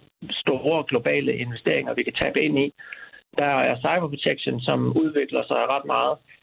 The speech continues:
Der er hele sustainability-agendaen, som jo heldigvis stadigvæk har synlighed, på trods af måske for nogen nogle større problemer. Vi synes jo, at hele det her E S G og miljøproblemer er et kæmpe problem, og vi håber ikke, at det bliver undertrykt af krige og,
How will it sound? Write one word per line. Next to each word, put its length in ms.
Der 80
er 340
hele 260
sustainability-agendaen, 1800
som 200
jo 80
heldigvis 500
stadigvæk 500
har 160
synlighed, 440
på 100
trods 300
af 280
måske 400
for 80
nogen 240
nogle 220
større 280
problemer. 480
Vi 120
synes 340
jo, 280
at 300
hele 240
det 80
her 100
E 220
S 140
G 220
og 260
miljøproblemer 640
er 40
et 80
kæmpe 240
problem, 400
og 100
vi 60
håber 300
ikke, 160
at 60
det 80
bliver 160
undertrykt 480
af 100
krige 400
og, 220